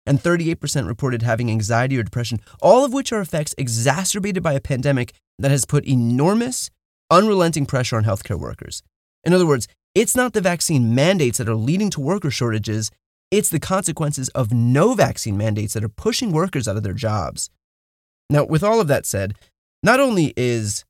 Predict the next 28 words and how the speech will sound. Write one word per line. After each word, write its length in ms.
Southwest 800
not 260
suffering 360
mass 240
resignations 600
as 140
a 20
result 260
of 60
vaccine 360
mandates, 380
but 160
virtually 480
no 300
company 400
is. 220
Here 100
are 40
the 80
numbers 320
from 100
some 200
companies 340
that 320
did 180
impose 320
a 60
mandate. 360